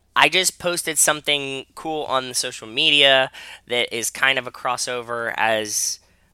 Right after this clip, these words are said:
at least Justin Kleinman <laughs> knows. Some overlap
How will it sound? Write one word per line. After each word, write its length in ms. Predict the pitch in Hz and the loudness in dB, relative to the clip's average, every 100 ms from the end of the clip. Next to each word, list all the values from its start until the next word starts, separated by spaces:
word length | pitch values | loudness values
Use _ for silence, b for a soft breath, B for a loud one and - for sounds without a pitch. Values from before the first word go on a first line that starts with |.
| _ | _
at 140 | 110 107 | -6 -2
least 300 | 143 127 - | -2 -2 2
Justin 320 | 135 - 120 | 2 2 0
Kleinman 480 | - 156 165 110 110 | 0 2 2 0 -4
<laughs> 200 | - - | -4 -2
knows. 680 | 147 - - - - - - - - _ _ | -4 -4 -4 0 2 0 -6 -14 -20 _ _
Some 240 | - - 127 | -6 -4 -2
overlap 540 | 127 123 123 117 110 | -2 -2 4 6 6